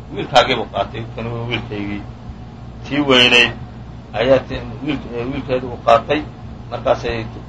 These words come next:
tii yareed ku leedahay, "Wiilkaagii baa ku qaatay, wiilkaygii waa kan." Wa qaalat al-ukhraa, "Innamaa dahaba bibniki."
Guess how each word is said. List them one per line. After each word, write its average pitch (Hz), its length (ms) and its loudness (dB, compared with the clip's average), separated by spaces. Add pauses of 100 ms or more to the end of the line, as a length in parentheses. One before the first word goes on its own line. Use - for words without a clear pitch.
(140)
tii 143 180 -4
yareed 120 260 6
ku - 100 -8
leedahay, 107 380 4 (260)
"Wiilkaagii 143 420 2
baa 113 140 6
ku - 140 -8
qaatay, 113 340 -2
wiilkaygii 117 380 -4
waa 107 160 0
kan." - 200 -8 (920)
Wa 113 140 2
qaalat 160 420 10
al-ukhraa, 135 580 2 (300)
"Innamaa 139 480 0
dahaba 135 340 4
bibniki." 120 540 -2